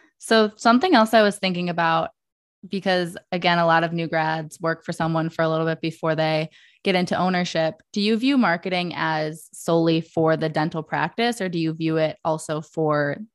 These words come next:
the dentist providing the care? Like, if I was an associate in someone else's office, do you think there's things the associate should be doing in terms of marketing for themselves to get patients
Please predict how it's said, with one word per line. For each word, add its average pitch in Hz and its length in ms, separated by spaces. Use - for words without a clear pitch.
the 170 100
dentist 151 440
providing 147 400
the - 100
care? - 260
Like, - 180
if 165 120
I 156 80
was 151 220
an 147 100
associate 156 560
in 151 140
someone 156 260
else's 147 320
office, 151 560
do 185 60
you 170 80
think 156 260
there's 151 220
things 156 320
the 151 120
associate 151 560
should 147 160
be 143 100
doing 143 380
in 156 140
terms 147 320
of 147 100
marketing 143 640
for 165 140
themselves 196 680
to 196 80
get 180 180
patients 175 680